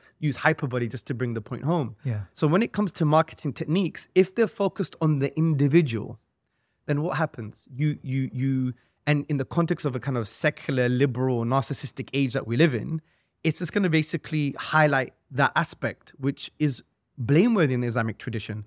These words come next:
Speaker 2: Sure.
Speaker 1: We're not supposed to focus on ourselves. That's not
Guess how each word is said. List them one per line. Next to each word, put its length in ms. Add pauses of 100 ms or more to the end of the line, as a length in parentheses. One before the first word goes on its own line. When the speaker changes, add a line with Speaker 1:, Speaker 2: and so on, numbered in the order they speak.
Speaker 2:
Sure. 160 (180)
Speaker 1:
We're 120
not 140
supposed 320
to 100
focus 500
on 140
ourselves. 720
That's 260
not 260